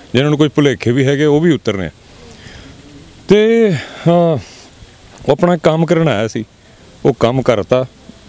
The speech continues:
ਜੋ ਪਰਮਾਤਮਾ ਨੇ ਉਹਨੂੰ ਭੇਜਿਆ ਸੀ, ਉਹ ਚੀਜ਼ਾਂ ਕਰਕੇ ਟਾਈਮ ਵੇਸਟ ਨਹੀਂ ਕਰਦਾ ਸੀ। ਜਿਹੜੀ ਗੱਲ ਉਹ ਮੁੱਕ-, ਹਮੇਸ਼ਾ ਤੇਜ਼ੀ 'ਚ ਰਹਿੰਦੇ, ਹਰ ਚੀਜ਼ ਫਟਾਫਟ ਕਰ ਲੈਂਦਾ ਸੀਗਾ। ਉਹਦੇ ਬਾਅਦ ਉਹ ਟਾਈਮ ਵੇਸਟ ਨਹੀਂ ਕਰਦਾ, ਜ਼ਿੰਦਗੀ ਵਿੱਚ ਉਹਨੇ ਆਹੀ ਕੀਤਾ।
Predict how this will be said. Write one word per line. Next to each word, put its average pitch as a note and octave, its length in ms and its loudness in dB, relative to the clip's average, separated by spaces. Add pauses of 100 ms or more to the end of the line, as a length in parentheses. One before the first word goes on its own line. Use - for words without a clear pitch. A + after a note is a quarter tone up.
ਜੋ A2+ 320 0 (340)
ਪਰਮਾਤਮਾ A#2 480 0
ਨੇ A#2 60 0
ਉਹਨੂੰ A2+ 260 -2 (520)
ਭੇਜਿਆ A2 360 0
ਸੀ, A2 180 -2 (460)
ਉਹ A2 80 -2
ਚੀਜ਼ਾਂ A#2 320 -2
ਕਰਕੇ G#2 420 -2 (880)
ਟਾਈਮ B2+ 220 0
ਵੇਸਟ B2 240 0
ਨਹੀਂ B2 120 -2
ਕਰਦਾ A2+ 300 -2
ਸੀ। G#2 120 -6 (720)
ਜਿਹੜੀ A2+ 240 0
ਗੱਲ A#2 340 -2 (480)
ਉਹ A2+ 120 -2
ਮੁੱਕ-, G#2+ 380 -4 (560)
ਹਮੇਸ਼ਾ D3+ 220 2
ਤੇਜ਼ੀ C#3 320 -2
'ਚ A#2 80 -4
ਰਹਿੰਦੇ, G2+ 240 0
ਹਰ C3+ 140 -2
ਚੀਜ਼ C3+ 280 -4 (340)
ਫਟਾਫਟ D#3 260 0
ਕਰ G#2+ 140 -2
ਲੈਂਦਾ A#2 200 -2
ਸੀਗਾ। B2 180 -2
ਉਹਦੇ B2 180 -2
ਬਾਅਦ A#2+ 220 -2
ਉਹ B2 180 -4 (440)
ਟਾਈਮ D3+ 240 0
ਵੇਸਟ D#3 220 2
ਨਹੀਂ A#2 120 0
ਕਰਦਾ, C3 220 0
ਜ਼ਿੰਦਗੀ C#3+ 320 -2
ਵਿੱਚ C#3 200 -2
ਉਹਨੇ C3 180 -2
ਆਹੀ B2 160 -2
ਕੀਤਾ। A2 300 -6